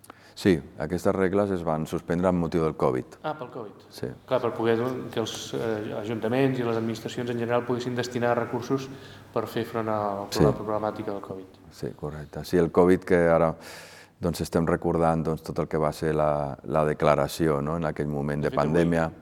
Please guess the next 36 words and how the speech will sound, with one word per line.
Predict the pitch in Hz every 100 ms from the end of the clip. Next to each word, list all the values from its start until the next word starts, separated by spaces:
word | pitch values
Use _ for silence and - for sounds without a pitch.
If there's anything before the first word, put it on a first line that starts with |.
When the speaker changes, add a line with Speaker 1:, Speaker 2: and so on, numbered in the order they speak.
| -
Speaker 1:
Sí. | -
Speaker 2:
catorze | 131 135 131 135
de, | 127 123 -
catorze | 127 147 143
de |
març | 131 156
va | 127
ser | 123 135
el | 127
dia | 135
que | 139
ens | 131
van | 139
tancar | 139 131 127
tots | 131
a | 127
casa. | 165 117 104 - - -
Speaker 1:
Ens | 85
van | 95 98
tancar | 107 98 98
a |
casa | 98 98 110 113
i | 107 95
ho, | 85 -
i | 82 85
a | 82
l'Ajuntament | 80 80 78 76 80
ho | 90 95
vam | 87
viure | 85 80
també | 78 78 78 78 76 - - - - -
amb | 78 80
molta | 76
preocupació | 78 78 76 78 71 - 85
i | 78
molts | 73